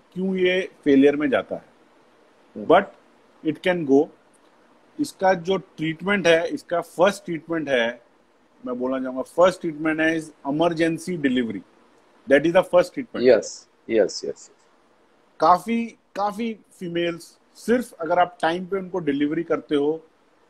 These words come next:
Speaker 1: तो you can save them।
Speaker 2: हम्म।
Speaker 1: So emergency C section, जैसे ही आपको पता चलता है कि अगर उनका आईएनआर बढ़ रहा है, enzymes बढ़ रहे हैं, bilirubin बढ़ रहे हैं, तो they should go for quick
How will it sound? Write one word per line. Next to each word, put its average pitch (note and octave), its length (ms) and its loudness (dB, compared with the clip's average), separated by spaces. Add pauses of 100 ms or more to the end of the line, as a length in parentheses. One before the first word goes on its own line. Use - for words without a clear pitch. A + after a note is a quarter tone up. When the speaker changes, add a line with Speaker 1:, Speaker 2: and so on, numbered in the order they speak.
(340)
Speaker 1:
तो F#3+ 380 0
you E3+ 100 -8
can F#3 140 0
save D3+ 260 2
them। G#2 180 -10 (920)
Speaker 2:
हम्म। A2+ 100 -12 (360)
Speaker 1:
So F3 340 -2
emergency G3+ 720 0 (600)
C D3+ 160 -4
section, D#3+ 320 0 (640)
जैसे C#3 260 4
ही F#3+ 40 2
आपको F3 240 2
पता D#3+ 200 0
चलता D3+ 320 0
है D3+ 80 0
कि D3 120 -6
अगर D3+ 160 -2
उनका D3+ 300 0
आईएनआर C3+ 440 0
बढ़ B2+ 200 0
रहा B2+ 180 4
है, B2 300 -4 (600)
enzymes C3+ 440 0
बढ़ C3 160 2
रहे C3 160 -2
हैं, C3+ 200 -2
bilirubin C3+ 400 0
बढ़ C#3 140 -2
रहे C3 160 0
हैं, C3+ 80 -2
तो D3+ 120 0
they C#3+ 180 0
should D3 300 -4
go D#3 140 2
for D#3+ 160 0 (160)
quick F#3+ 140 2